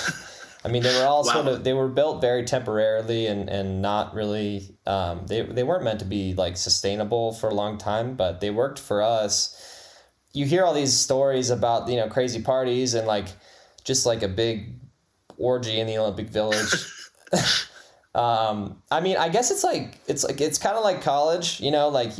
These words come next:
Speaker 1: "Oh, college is crazy. Like, how was college?" Well, like, I w-,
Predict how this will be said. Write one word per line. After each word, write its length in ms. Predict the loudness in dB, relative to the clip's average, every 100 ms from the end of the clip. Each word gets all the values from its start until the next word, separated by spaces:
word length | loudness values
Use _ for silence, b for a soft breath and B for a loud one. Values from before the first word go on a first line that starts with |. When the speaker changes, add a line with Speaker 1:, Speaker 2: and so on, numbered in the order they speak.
| 0
Speaker 1:
"Oh, 280 | 2 2 2
college 340 | 0 2 0
is 120 | -2
crazy. 560 | 0 2 2 2 0 2
Like, 160 | 0 0
how 180 | 0
was 140 | 0 -2
college?" 520 | 0 2 2 0 0
Well, 140 | 2
like, 300 | 2 2 0 2
I 80 | 2
w-, 220 | 2